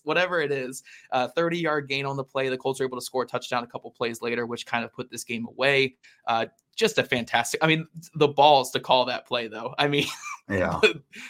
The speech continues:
Speaker 1: that takes so much. That takes so much guts just to say, "You know what? We're gonna put the hands, we're gonna put the ball in the hands of Gardner Minshew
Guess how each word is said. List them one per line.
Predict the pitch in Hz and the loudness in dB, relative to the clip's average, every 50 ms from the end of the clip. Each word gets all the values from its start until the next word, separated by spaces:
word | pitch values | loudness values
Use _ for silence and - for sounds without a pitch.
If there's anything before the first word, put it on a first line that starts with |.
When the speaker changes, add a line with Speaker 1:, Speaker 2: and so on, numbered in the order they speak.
| - - _ _ - - | -20 -20 _ _ 0 4
Speaker 1:
that | 196 202 196 | 4 4 4
takes | 214 196 175 170 165 - | 4 2 2 2 0 -4
so | - - - 196 180 180 180 180 | -6 0 2 4 4 4 4 2
much. | 170 160 156 147 131 - - - - | 2 2 2 2 0 -2 -6 -8 -4
That | - 160 165 | -2 -2 -2
takes | 165 185 170 165 | 0 -2 -2 -2
so | - - 180 175 180 175 | -4 -2 -2 0 0 0
much | 170 165 147 - 143 135 | 0 -2 -2 -4 -6 -2
guts | 131 139 139 - - - - | 0 2 2 0 -2 -6 -10
just | - 139 131 - | -8 -8 -8 -6
to | 135 | -4
say, | 127 - 135 127 | -2 2 2 2
"You | 127 127 | 2 4
know | 127 143 156 151 | 4 4 4 6
what? | 143 143 147 156 151 - - - - _ | 4 4 4 2 0 -6 -14 -20 -10 _
We're | - 151 | 0 2
gonna | 170 165 | 2 2
put | 156 - 185 185 | 2 0 0 0
the | - 160 | 0 -2
hands, | 160 156 151 160 156 147 - - | 0 0 -2 -2 -4 -6 -8 -4
we're | 151 170 | 0 0
gonna | 196 185 165 | 0 2 0
put | 190 190 | 0 -2
the | 180 | 0
ball | - 160 165 165 | 0 2 2 2
in | 160 | 0
the | 156 | 0
hands | 151 156 151 139 | -2 -2 -2 -2
of | 139 127 127 127 | -4 -6 -4 -2
Gardner | 131 127 143 156 156 151 139 | 0 2 2 2 0 -2 -4
Minshew | 131 135 143 135 139 - 120 110 - - | -2 -2 -4 -4 -6 -6 -8 -8 -10 -12